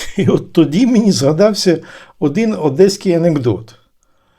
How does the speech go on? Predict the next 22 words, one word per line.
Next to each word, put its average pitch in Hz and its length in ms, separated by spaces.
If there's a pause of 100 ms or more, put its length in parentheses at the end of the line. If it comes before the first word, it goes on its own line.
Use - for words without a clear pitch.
(240)
Приїжджає 147 540
в 185 80
Одесу 190 420
турист, 117 640 (1200)
іде, 170 640
любується 135 880 (160)
<laughs> 135 200
цим 131 240
красивим 131 500
містом, 143 420
архітектурою, 139 800 (300)
бачить 214 460
пам'ятник. 120 640 (640)
На 165 140
ньому 226 260
теж 196 300
немає 165 440
<laughs> - 300
таб-, 180 320
таблички. 127 800 (880)
Він, 190 400
е, 160 400